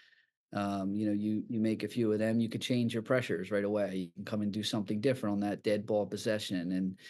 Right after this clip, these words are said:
these are things that I was alluding to that I didn't think we did well enough, and, you know, who knows? You change the pressure up here, you find something there, you keep them off balance, but you gotta be able to do certain things consistently to be able to do that, and one of 'em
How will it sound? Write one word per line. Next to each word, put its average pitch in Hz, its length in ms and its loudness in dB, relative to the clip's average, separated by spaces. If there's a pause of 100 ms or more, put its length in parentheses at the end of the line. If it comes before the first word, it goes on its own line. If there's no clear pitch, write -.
these 143 180 8
are 131 120 6
things 113 280 2
that 113 80 4
I 104 60 4
was 101 120 -2
alluding 98 440 0
to 92 240 0
that 92 140 2
I 92 80 2
didn't 95 240 -2
think 95 180 -2
we 95 100 0
did 90 220 -2
well 87 300 0
enough, 82 500 -6
and, 92 280 0 (640)
you 127 100 4
know, 117 100 6
who 139 120 8
knows? 117 360 6
You 95 80 0
change 107 280 2
the 101 40 -6
pressure 107 400 2
up 101 140 0
here, 117 240 2
you 107 100 -2
find 104 420 -2
something 107 360 -2
there, 107 220 2
you 98 120 -2
keep 95 200 -4
them 104 160 0
off 104 260 -2
balance, 107 500 0
but 101 340 0 (280)
you 117 100 0
gotta 123 240 4
be 123 140 4
able 113 160 2
to 110 60 0
do 110 180 -2
certain 107 500 0
things 107 320 -2
consistently 98 800 -2
to 98 180 -4
be 104 200 0
able 95 200 0
to 104 140 -4
do 104 260 0
that, 92 240 0
and 101 200 -4
one 135 140 6
of 101 100 0
'em 101 220 -2